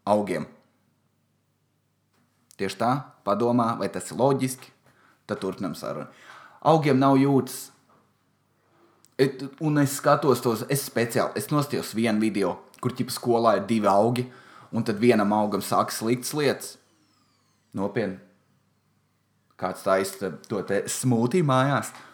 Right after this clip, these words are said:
Tieši kamēr Jānis ieraksta svarīgāko podcastu Latvijā. <laughs> Un tas te, nu jā, un, kroči, divi augi, un vienam saka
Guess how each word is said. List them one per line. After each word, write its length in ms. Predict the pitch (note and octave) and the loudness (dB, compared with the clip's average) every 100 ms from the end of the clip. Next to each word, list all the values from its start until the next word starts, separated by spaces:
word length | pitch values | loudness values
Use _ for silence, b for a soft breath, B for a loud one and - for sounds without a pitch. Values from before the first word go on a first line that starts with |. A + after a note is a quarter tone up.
| B B B - | B B B -6
Tieši 200 | A#2 A2 | -2 0
kamēr 300 | - A2 G2+ | 2 2 2
Jānis 260 | G#2 G#2+ A#2+ | 2 2 2
ieraksta 380 | B2 G2+ - G2 | 0 0 -2 0
svarīgāko 500 | A2 G#2 G2+ G2+ F#2+ | 2 2 2 0 0
podcastu 440 | G#2+ G#2+ A#2 G2+ G#2 | 0 0 -2 0 0
Latvijā. 300 | B2+ D#3+ B2+ | 0 0 -2
<laughs> 60 | - - - - - - - - - - - - - - - - - - - - - - - - _ B B B B B - | -4 -10 -6 -4 -4 -8 -12 -20 -20 -20 -20 -16 -16 -16 -16 -18 -18 -20 -20 -20 -20 -20 -20 -20 _ B B B B B 2
Un 140 | B3 B3 | 2 2
tas 140 | A#3+ | 0
te, 140 | G#3 G#3 G#3+ B B B B - | 2 2 0 B B B B -2
nu 60 | E3+ | 4
jā, 80 | E3+ | 6
un, 120 | D3+ | 6
kroči, 340 | D3 D3+ - C3 | 4 2 0 2
divi 240 | D3 C#3 | 4 8
augi, 380 | C#3 D3 C3 C3+ | 10 10 6 4
un 160 | C3+ B2 | 2 4
vienam 340 | C#3+ C#3+ B2+ B2+ | 6 6 6 4
saka 460 | C3+ B2+ C3 B2 | 2 2 0 -4